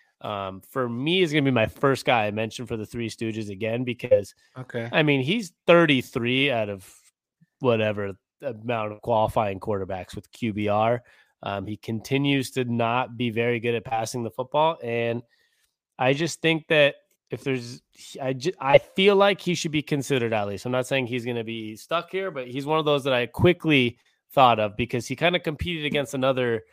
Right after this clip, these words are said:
Speaker 1: guy that was on the fringe.
Speaker 2: Yeah, uh, he did have a hundred rushing yards, and he had one of the coolest rushes of the year. I'm gonna put, can we put him on the top shelf for a second? Maybe we can bring him off the shelf,
Speaker 1: Oh,
Speaker 2: put him
Speaker 1: I'm
Speaker 2: into
Speaker 1: just
Speaker 2: the free
Speaker 1: mentioning,
Speaker 2: safety.
Speaker 1: I'm just mentioning who's on the shelf. I'm not saying that he's gonna be in there.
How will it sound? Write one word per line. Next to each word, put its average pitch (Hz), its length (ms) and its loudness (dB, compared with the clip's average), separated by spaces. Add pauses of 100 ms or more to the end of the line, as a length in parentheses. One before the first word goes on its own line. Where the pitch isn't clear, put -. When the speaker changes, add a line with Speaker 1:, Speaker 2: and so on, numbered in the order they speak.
(240)
Speaker 1:
guy 123 180 6
that 110 100 2
was 110 120 -2
on 110 140 -2
the 101 60 -8
fringe. - 500 -14 (760)
Speaker 2:
Yeah, 233 460 8
uh, 190 160 8
he 170 180 2
did 262 160 4
have 359 160 6
a 302 60 8
hundred 165 400 6
rushing 135 540 2
yards, 131 440 10
and 123 140 4
he 123 60 4
had 123 100 6
one 123 80 4
of 120 60 2
the 117 100 2
coolest 131 340 -2
rushes 120 300 0
of 104 80 -6
the 110 80 -4
year. 117 560 -2 (460)
I'm 180 80 2
gonna 247 100 8
put, 320 220 2
can 226 100 2
we 240 60 2
put 285 100 2
him 285 80 4
on 269 80 4
the 240 60 -2
top 226 240 4
shelf 233 280 0
for 240 120 4
a 226 40 4
second? 226 400 -2
Maybe 190 140 -4
we 156 180 -8
can 160 140 -2
bring 165 160 -4
him 165 80 -2
off 156 140 0
the 165 80 -6
shelf, 170 260 4
Speaker 1:
Oh, - 40 2
Speaker 2:
put - 40 -2
him 143 80 4
Speaker 1:
I'm 220 80 6
Speaker 2:
into 339 100 0
Speaker 1:
just 226 120 -2
Speaker 2:
the 160 40 -6
free 165 40 -2
Speaker 1:
mentioning, 180 320 4
Speaker 2:
safety. 143 80 -4
Speaker 1:
I'm 196 160 6
just 262 200 -4
mentioning 139 500 0
who's 123 180 0
on 110 140 0
the 101 80 -4
shelf. 95 300 0
I'm 135 200 0
not 131 260 0
saying 131 280 4
that 104 120 0
he's 107 160 -4
gonna 113 180 0
be 107 160 0
in 101 120 -4
there. 107 160 -16